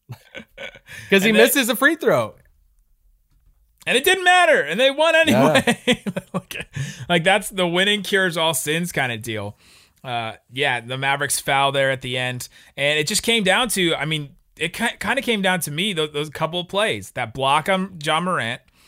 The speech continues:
Speaker 2: K P,
Speaker 1: Yeah.
Speaker 2: the pump and drive and the score on the floater. Luka with that should have been and one that, you know, could have gone better. And then the final, the final shot that he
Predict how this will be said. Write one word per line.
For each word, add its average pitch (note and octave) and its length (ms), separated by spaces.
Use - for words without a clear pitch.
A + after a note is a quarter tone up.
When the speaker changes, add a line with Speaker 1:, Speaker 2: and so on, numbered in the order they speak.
Speaker 2:
K E3 200
P, F3+ 180
Speaker 1:
Yeah. F#3 60
Speaker 2:
the E3+ 80
pump D#3+ 280
and F3 120
drive D3 400
and C#3+ 140
the C3+ 60
score C#3 560
on C#3 120
the C#3 80
floater. B2+ 480
Luka F3 440
with E3+ 160
that D3 320
should F#3 280
have F#3 100
been F3 140
and D#3 300
one D3 380
that, C3+ 240
you C3+ 100
know, A#2+ 160
could E3 220
have D#3 80
gone D#3 200
better. C#3 300
And C3+ 180
then D3+ 120
the D3+ 100
final, E3+ 420
the D3+ 80
final F3 320
shot F3+ 440
that C3 160
he D3+ 380